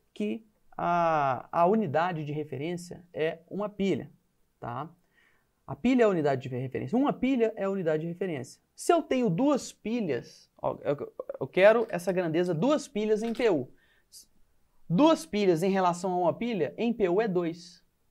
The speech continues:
tá? Duas pilhas dividido por um, que é a, a uma pilha é a referência, eu tenho dois P U. P U é uma grandeza adimensional. O que que ela representa normalmente?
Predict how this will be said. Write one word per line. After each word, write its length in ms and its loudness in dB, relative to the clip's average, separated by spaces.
tá? 260 -10
Duas 300 -6
pilhas 240 -6
dividido 360 -8
por 220 -2
um, 180 -4
que 80 -4
é 40 2
a, 280 0
a 240 -8
uma 220 0
pilha 280 -6
é 140 -2
a 20 -2
referência, 680 -4
eu 80 -8
tenho 320 -10
dois 300 -4
P 320 -6
U. 180 -2
P 140 6
U 340 2
é 100 -2
uma 140 0
grandeza 460 -2
adimensional. 640 -4
O 20 -16
que 100 -12
que 100 -8
ela 120 -2
representa 680 -2
normalmente? 640 -10